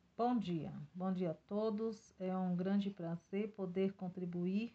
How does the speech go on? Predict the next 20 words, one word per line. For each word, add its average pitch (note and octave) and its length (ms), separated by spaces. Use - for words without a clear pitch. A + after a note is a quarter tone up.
com F#3+ 120
um F#3 40
pouco F#3+ 220
da F3 100
psicologia G3+ 800
no A#3 180
entendimento, G3+ 1080
falando G#3 680
sobre G3+ 320
um G3+ 60
pouco F#3 440
da F#3+ 180
violência F#3+ 680
contra F3+ 380
a - 20
mulher. F3+ 340
Violência A3+ 1000
existe G#3+ 420
de G#3+ 100
várias G3+ 520